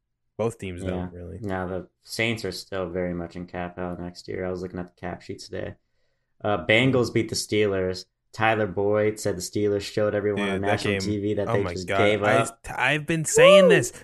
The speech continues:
Speaker 1: Steelers fucking suck. They
Speaker 2: Dude.
Speaker 1: suck. The Steelers are terrible.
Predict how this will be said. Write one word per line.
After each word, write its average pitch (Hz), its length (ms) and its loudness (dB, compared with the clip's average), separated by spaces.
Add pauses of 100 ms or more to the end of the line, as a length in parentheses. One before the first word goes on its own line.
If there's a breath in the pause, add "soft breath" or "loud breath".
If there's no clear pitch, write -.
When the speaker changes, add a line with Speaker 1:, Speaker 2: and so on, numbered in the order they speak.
(120 loud breath)
Speaker 1:
Steelers 180 500 0 (100)
fucking 160 460 -2
suck. - 580 0 (120)
They 143 160 0
Speaker 2:
Dude. 147 80 -2
Speaker 1:
suck. - 480 0
The 123 100 -4
Steelers 185 500 0
are 156 80 0
terrible. 143 640 0